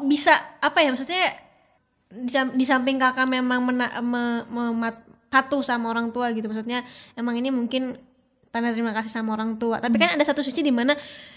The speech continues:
Speaker 1: this is my life gitu.
Speaker 2: Hmm.
Speaker 1: Ini kan yang akan
Speaker 2: Hak
Speaker 1: menjadi
Speaker 2: gue gitu kan.
Speaker 1: ini kan yang akan menjadi
Speaker 2: Yang jalanin gue gitu kan.
Speaker 1: Iya, ini kan akan menjadi sampai mati tuh harusnya sama dia kan. Tidak boleh cerai kan.
Speaker 2: Hmm, nggak boleh.
Speaker 1: Nggak boleh
Speaker 2: Hmm.
Speaker 1: kan. Nah, ini kan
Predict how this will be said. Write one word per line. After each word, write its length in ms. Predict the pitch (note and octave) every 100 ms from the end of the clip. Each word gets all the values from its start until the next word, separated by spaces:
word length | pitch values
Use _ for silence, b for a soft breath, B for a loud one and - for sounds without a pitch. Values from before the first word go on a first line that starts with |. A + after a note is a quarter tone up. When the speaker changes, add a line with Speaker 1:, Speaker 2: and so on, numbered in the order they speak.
| B
Speaker 1:
this 160 | - C#4
is 200 | F4+ - -
my 180 | - C4+
life 300 | C#4 C#4+ C#4+
gitu. 160 | A#3+ A#3+
Speaker 2:
Hmm. 200 | A#3 G#3
Speaker 1:
Ini 140 | G#3+ D4
kan 140 | F#4
yang 180 | F4+ D#4
akan 180 | C4 C4
Speaker 2:
Hak 60 | C4
Speaker 1:
menjadi 380 | B3 A#3 A#3 A3+
Speaker 2:
gue 240 | G#3+ G3+ G3
gitu 140 | E3+ -
kan. 120 | A3+
Speaker 1:
ini 180 | G#3+ C4+
kan 160 | D4+ F#4
yang 160 | D#4+
akan 140 | C#4 C#4
menjadi 380 | C4 B3 A3+ A#3 G#3+
Speaker 2:
Yang 180 | G#3+ G#3+
jalanin 380 | G#3 G#3+ G3+ A#3+
gue 160 | G#3+ F#3
gitu 140 | E3+ -
kan. 120 | A3 F#3+ - G3
Speaker 1:
Iya, 220 | B3 A#3
ini 120 | A#3
kan 140 | C#4 F4+
akan 160 | E4+ D4+
menjadi 380 | C4 B3 A3+ A#3+ A#3+ -
sampai 460 | - B3+ B3 B3
mati 560 | A3 A#3+ B3+ B3+ E4 -
tuh 180 | - D#4+
harusnya 340 | D#4+ B3 B3+ D4
sama 120 | B3
dia 200 | A3+ B3
kan. 260 | A3 A3 A3
Tidak 260 | - A#3
boleh 160 | A3+ A#3
cerai 320 | A#3 C#4+ B3+
kan. 160 | G#3+ A3
Speaker 2:
Hmm, 260 | G#3 F#3+ G#3
nggak 140 | G3
boleh. 200 | F#3+ F#3+
Speaker 1:
Nggak 200 | F#3 A3
boleh 220 | G#3+ A3 G#3+
Speaker 2:
Hmm. 80 | A#3
Speaker 1:
kan. 80 | B3+ B B _
Nah, 100 | - A3+
ini 140 | C#4+
kan 160 | F#4+